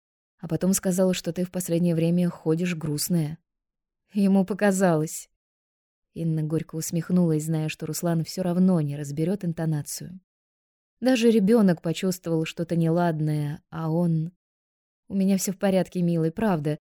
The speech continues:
Движение обещают восстановить через сутки, к утру субботы я уже буду дома». Жаль, что я тебя не дождусь, в пятницу надо уезжать.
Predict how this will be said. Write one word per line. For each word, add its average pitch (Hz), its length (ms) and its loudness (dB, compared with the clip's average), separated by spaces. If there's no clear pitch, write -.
Движение 233 500 4
обещают 202 440 2
восстановить 196 440 0
через 202 300 -2
сутки, 233 560 -4
к - 40 -20
утру 220 220 0
субботы 202 440 0
я 202 200 4
уже 233 160 0
буду 185 240 0
дома». 185 420 2
Жаль, 190 300 4
что - 180 -2
я 165 140 6
тебя 165 200 0
не 165 100 4
дождусь, 165 480 2
в - 100 -20
пятницу 170 440 -2
надо 156 220 2
уезжать. 151 600 -2